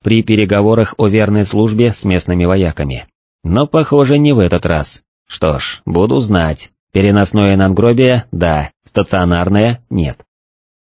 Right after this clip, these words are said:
«Ты раньше когда-нибудь слышал о таких местах, как это?»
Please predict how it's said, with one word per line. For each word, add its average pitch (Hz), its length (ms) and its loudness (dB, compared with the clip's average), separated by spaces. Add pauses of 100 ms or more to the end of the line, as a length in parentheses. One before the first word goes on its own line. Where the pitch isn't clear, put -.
(160)
«Ты 117 140 2
раньше 123 400 2
когда-нибудь 107 640 2
слышал 139 400 0
о 95 160 -2
таких 107 300 0
местах, 101 420 -2
как - 200 -2
это?» 80 340 -4